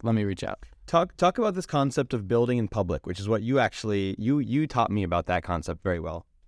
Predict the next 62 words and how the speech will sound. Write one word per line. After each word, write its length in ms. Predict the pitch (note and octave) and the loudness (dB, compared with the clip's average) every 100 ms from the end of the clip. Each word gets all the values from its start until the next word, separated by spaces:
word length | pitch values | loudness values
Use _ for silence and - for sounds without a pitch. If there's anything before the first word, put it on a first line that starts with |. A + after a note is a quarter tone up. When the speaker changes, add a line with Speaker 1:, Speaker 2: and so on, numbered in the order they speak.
| - | -4
Speaker 1:
Yeah. 80 | A#2+ | 2
Speaker 2:
a 20 | |
year 200 | D3 F#3+ | 4 4
and 100 | A#2+ | 2
a 20 | |
half 220 | F2 E2 | -2 -10
ago. 140 | - F#2 | -12 -2
Speaker 1:
Yeah. 300 | B2+ E3+ G#3 | 2 6 4
So 180 | - F3+ | 4 2
building 300 | E3+ B3 C#4 | 2 2 2
in 40 | |
public 360 | F#3 E3+ E3 D3+ | 2 2 2 0
is 120 | B2+ | -4
kind 220 | - D3 | -2 0
of 80 | C#3 | 2
this 300 | A#2 - - _ | 0 -4 -14 _
popular 340 | - D#3 D3+ C3 | -2 0 2 0
concept 360 | - B2 B2 | 0 -4 -4
on 100 | G2+ | -6
Twitter 320 | F#2+ E3+ E3 D#3 | -2 2 4 4
where, 180 | A2+ G#2 _ _ _ _ _ - | 2 -2 _ _ _ _ _ -2
um, 600 | B2 A#2+ A2 G#2+ G2+ - - | 2 4 4 4 2 -2 -6
you 140 | G2 | -2
know, 180 | G2+ G2 | 2 2
let's 180 | G#2 G#2+ | 2 2
say 100 | C3 | 0
somebody's 380 | A#2 B2+ A#2+ G#2+ | 2 2 2 0
working 240 | A2+ A#2 | -2 0
on 80 | A2 | -2
a 60 | G#2 | -2
startup 380 | - G#2+ G#2+ | 0 0 0
or 80 | G2 | 0
a 60 | F2+ | -2
side 260 | - G#2 | 0 -2
project 420 | - G#2+ G2+ F#2+ - | 0 0 0 -2 -6
or 40 | |
something 300 | - G2+ G2+ | -6 -4 -2
like 140 | F#2 | -2
that. 260 | - A2+ G#2+ _ _ _ _ _ _ _ - | 2 2 2 _ _ _ _ _ _ _ -2
By 120 | C3+ | 0
building 320 | C3 F3+ F#3+ | 4 4 4
in 80 | E3+ | 2
public 380 | C3+ D3+ D#3+ D#3 | 2 2 2 2
and 160 | C3 A#2+ | 0 0
updating 340 | D#3 E3 C#3+ | 0 2 2
people 280 | B2+ C3 C3+ | 2 0 0
on, 380 | B2 A2+ A2 G#2+ | 2 2 2 0
you 100 | G2+ | 0
know, 280 | G2 F#2+ F#2+ - | -2 0 -2 -4
I 100 | G2+ | -6
don't 100 | F2+ | -4
know, 80 | F2 | -2
what 200 | A#2+ - | -2 2
revenue 340 | C#3+ D3+ C#3+ | 2 4 2
they 120 | C3+ | 2
got, 280 | C3+ C3 C3 | 4 2 2
some 100 | A2+ | -2
people 180 | A#2 A2 | -2 -2
don't 180 | A2+ G#2 | -2 -2
do 80 | |
that, 200 | G#2 G#2 | -2 -2
but 140 | G2+ | -4